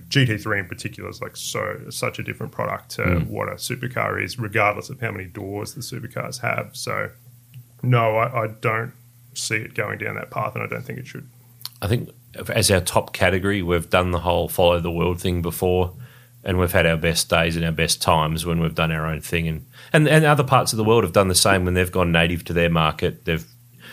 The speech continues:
Speaker 2: they've done what they needed to do. And, I mean, they were in, take D T M as the example here.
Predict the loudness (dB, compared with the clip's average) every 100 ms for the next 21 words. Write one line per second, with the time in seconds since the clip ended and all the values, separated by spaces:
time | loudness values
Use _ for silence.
0 | -20 -10 -4 0 4 2 0 -6 -14 -8
1 | -2 0 2 2 4 4 4 0 -8 -20
2 | -20 -20 -20 -14 -6 -2 -2 -4 -8 -10
3 | -12 -6 0 2 2 0 -2 -4 -8 -2
4 | 0 0 0 0 2 2 2 0 -6 -18
5 | _ -2 2 4 4 4 4 2 2 2
6 | 2 0